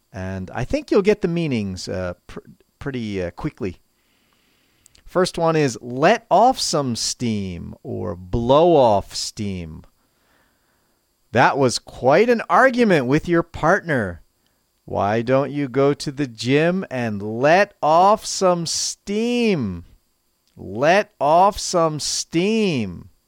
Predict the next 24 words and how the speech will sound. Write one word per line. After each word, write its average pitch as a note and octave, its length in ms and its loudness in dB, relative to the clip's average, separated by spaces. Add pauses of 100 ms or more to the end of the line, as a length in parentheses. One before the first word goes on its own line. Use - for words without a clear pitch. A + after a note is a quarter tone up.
(1500)
Yeah, B2 360 2
you've G#2+ 380 -6
got D3 260 -4
a A2 60 -6
lot B2+ 260 -4
of G#2+ 120 -6
strong D#3 840 -4
emotions C3 920 -2
or F2 120 -8
feelings, E3 1120 -6
uh, G#2+ 240 -6
a A#2+ 100 -4
lot F#3 240 0
of F#3 240 -2
energy F#3+ 580 -6
inside, G#2+ 840 -8 (840)
and A2+ 220 -6
you A#2 160 -4
need E3+ 440 -8
to D3+ 100 -10
do C3 500 0
or C3+ 260 -2
say F#3 320 -6
something C3 800 -6